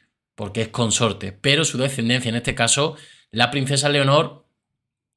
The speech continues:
para acudir al mismo sitio, ya sea por una boda, por un evento, debe de ir en un vehículo distinto,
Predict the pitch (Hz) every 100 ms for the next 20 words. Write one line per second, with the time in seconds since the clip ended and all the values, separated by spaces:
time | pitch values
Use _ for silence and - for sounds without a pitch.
0 | - - 101 98 110 131 151 151 131 110
1 | - 170 147 127 143 143 113 - 104 95
2 | 101 107 107 147 131 117 113 113 117 120
3 | 131 120 113 - - _ - 110 165 165
4 | 165 135 143 139 120 147 139 123 139 147
5 | 151 - 123 120 123 - 190 160 107 98
6 | -